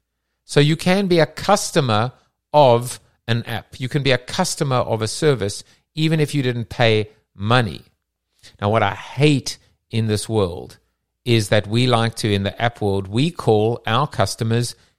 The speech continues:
users. Users. Uh, my line always, when I was, when I used to deliver keynotes pre-covid, is I would say the only profession that refers to its customers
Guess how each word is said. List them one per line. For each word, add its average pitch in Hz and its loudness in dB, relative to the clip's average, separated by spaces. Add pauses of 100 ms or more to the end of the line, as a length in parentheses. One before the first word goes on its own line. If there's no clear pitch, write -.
(200)
users. 104 -2 (500)
Users. 208 -2 (840)
Uh, 139 2 (160)
my 143 2
line 143 4
always, 107 0
when 107 -2
I 104 2
was, 104 -2 (180)
when 104 0
I 101 2
used 107 -2
to 113 -2
deliver 101 -4
keynotes 98 -6
pre-covid, 104 -2 (420)
is 127 -2
I 143 6
would 139 0
say 143 2
the 135 -4 (120)
only 185 0
profession 110 0 (260)
that 110 0
refers 147 4
to 143 -2
its - -4
customers 120 -4